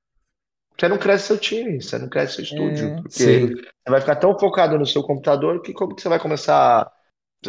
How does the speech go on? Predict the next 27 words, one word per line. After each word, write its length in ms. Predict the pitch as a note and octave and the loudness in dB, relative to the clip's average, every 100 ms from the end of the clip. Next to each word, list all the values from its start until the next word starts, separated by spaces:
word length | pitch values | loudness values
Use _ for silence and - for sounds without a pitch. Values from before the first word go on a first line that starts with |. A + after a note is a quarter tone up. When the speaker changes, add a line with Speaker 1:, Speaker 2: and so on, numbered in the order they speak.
| - | 2
Speaker 2:
olhar 340 | C#3+ C#3 C3 C3+ | 4 6 6 4
as 160 | A#2+ | 4
outras 260 | C3 C3+ B2+ | 0 -2 -4
pessoas 400 | B2 - B2+ A2+ | -10 -6 -6 -4
fazendo", 580 | B2 G#2+ G#2 A2 G#2 G2 | -4 -6 -6 -8 -8 -12
entendeu? 640 | G2 - G2 A2 C#3 D3+ D3+ | -14 -14 -8 -6 -8 -12 -20
Então, 1000 | - - G#2 A#2 C#3 C#3+ C3+ B2 A2+ G#2+ G#2+ - - _ _ - | -20 -10 -6 -4 -4 -6 -6 -8 -10 -12 -16 -20 -20 _ _ -8
e 80 | |
faz 220 | A#2+ C#3 C#3 | -2 0 0
todo 200 | D3+ D#3+ | -2 2
Speaker 3:
Uma 80 | |
hora 200 | E3 E3+ | 4 4
Speaker 2:
sentido 60 | F#3 | 2
o 40 | |
que 60 | - | 0
ela 80 | D3 | -2
Speaker 3:
você 20 | |
Speaker 2:
me 60 | C3+ | -2
falou 160 | - E3 | -2 -2
Speaker 3:
sai 80 | |
da 120 | F3 C#3 | 0 2
Speaker 2:
naquela 0 | |
Speaker 3:
produção 760 | B2 - D3 D#3 - D#3 D#3+ | 4 4 4 0 -6 -4 -2
Speaker 2:
época. 0 | |
Speaker 3:
e 60 | F3 | -2
começa 500 | F3+ E3 E3 E3 F3+ | -2 0 -2 -2 -6
na 560 | F3 E3+ D#3+ C#3+ C3+ | -4 -4 -4 -4 -8